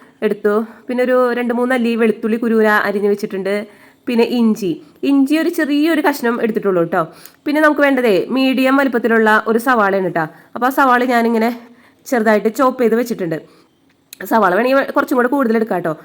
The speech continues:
പിന്നെ പച്ചമുളക്, ഈ പച്ചമുളകേ എരിവ് കൂടുതൽ ഇഷ്ടപ്പെടുന്നവർക്ക്, ആ, ഒരു രണ്ടെണ്ണം കൂടി എടുക്കാം ട്ടോ. അപ്പൊ നമ്മുടെ ഇഞ്ചിയും വെളുത്തുള്ളിയും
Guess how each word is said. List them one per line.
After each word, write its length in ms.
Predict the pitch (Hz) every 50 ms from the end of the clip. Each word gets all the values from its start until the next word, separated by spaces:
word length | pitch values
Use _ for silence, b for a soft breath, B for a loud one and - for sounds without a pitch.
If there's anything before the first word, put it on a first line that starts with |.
| B B B -
പിന്നെ 280 | 254 247 254 294 311 - -
പച്ചമുളക്, 540 | 294 294 302 - 226 202 185 180 160 160 147 - - _ _ -
ഈ 80 | 269
പച്ചമുളകേ 640 | 269 330 330 - 349 294 294 277 294 285 220 180 180 - - -
എരിവ് 280 | 220 247 226 247 240 254
കൂടുതൽ 300 | 254 294 294 269 262 254
ഇഷ്ടപ്പെടുന്നവർക്ക്, 680 | 269 262 277 254 262 240 247 240 240 226 - 247 247 254 B B B B B -
ആ, 100 | 226 220
ഒരു 180 | 214 240 262
രണ്ടെണ്ണം 260 | 269 262 262 247 254
കൂടി 120 | 247 247 247
എടുക്കാം 260 | 247 226 - 196 185
ട്ടോ. 160 | 170 175 170 165 - - - - _ _ B B B B B B B -
അപ്പൊ 140 | 220 262
നമ്മുടെ 220 | 262 262 254 247 262
ഇഞ്ചിയും 640 | 262 - 262 247 240 240 240 233 233 285 262 208 185
വെളുത്തുള്ളിയും 680 | 202 220 214 220 - - 226 214 226 254 285 233